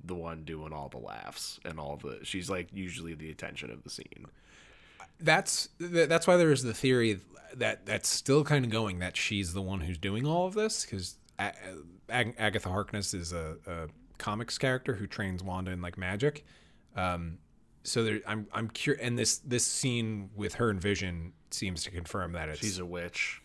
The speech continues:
Speaker 2: she's dressed as the witch, but she's like, she's like, "You're dead." Like, she tells him he's dead, um, and doesn't seem, and he's,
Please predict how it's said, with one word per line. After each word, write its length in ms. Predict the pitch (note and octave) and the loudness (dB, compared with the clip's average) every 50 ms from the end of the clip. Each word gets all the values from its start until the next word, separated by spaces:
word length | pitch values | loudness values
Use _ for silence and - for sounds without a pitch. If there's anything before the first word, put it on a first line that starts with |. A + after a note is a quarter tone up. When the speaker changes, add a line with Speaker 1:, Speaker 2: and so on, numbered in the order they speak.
| - - | -12 -10
Speaker 2:
she's 160 | - G#2 F2+ | -8 -6 -2
dressed 280 | - A2 A2 G#2+ - C#3+ | 2 4 4 4 4 2
as 80 | C3 | 2
the 60 | D#3 D3+ | 2 4
witch, 340 | A#2 G2 F#2+ F#2 - - - | 4 2 0 -2 -4 -4 -4
but 140 | - F#2 - | -4 -4 -4
she's 200 | - G#2 F2 G2 | -4 -4 -2 -2
like, 240 | F#2+ F2+ E2+ - - _ _ _ - - - - | -2 -2 -2 -4 -10 _ _ _ -20 -20 -18 -16
she's 480 | - - - C3 B2 B2 A#2+ A2+ G#2+ G#2 G#2 | -12 -6 -4 0 2 2 2 2 2 0 0
like, 320 | A2 G2+ F#2+ - - - - - _ - | 2 2 0 0 -4 -12 -16 -20 _ 2
"You're 160 | B2 D3 F3+ | 4 4 4
dead." 420 | D#3+ C#3+ C#3 D#3+ G#3 G#3 C3+ - | 4 4 4 6 6 6 4 2
Like, 140 | - - - | -2 -6 -8
she 180 | - - C#3 C3 | -4 -2 -2 0
tells 300 | - D3+ E3 E3 D3+ - | 2 4 4 4 4 4
him 180 | C#3+ C#3+ C#3 C3 | 4 2 2 2
he's 220 | A#2 C3+ B2 A#2+ | 0 0 -2 -2
dead, 400 | A2 G#2+ G2 F#2 F2+ E2+ F2 F#2 - - - - - - - - - - _ _ - - | -2 -2 -2 -2 -2 -4 -4 -8 -10 -16 -20 -20 -20 -20 -20 -20 -20 -20 _ _ -10 -6
um, 560 | E2+ D#2+ D#2+ E2 D#2+ D#2+ D#2 D2+ D#2 D#2+ - - _ _ _ - - - - - - - - - | -4 -4 -2 -2 -2 -4 -4 -6 -6 -8 -12 -16 _ _ _ -20 -20 -20 -14 -10 -10 -8 -2 0
and 160 | A2 G#2+ F#2+ | 0 2 4
doesn't 260 | A2 A2 G2+ G#2 A2 | 4 4 4 4 2
seem, 240 | - - A2 G#2 G#2+ | 0 0 0 -2 -2
and 260 | G#2 G#2+ G2 G#2 - - | -2 -4 -4 -4 -6 -8
he's, 420 | - - B2 A2 G2+ G2+ F#2 - | -4 -2 0 0 0 0 -4 -6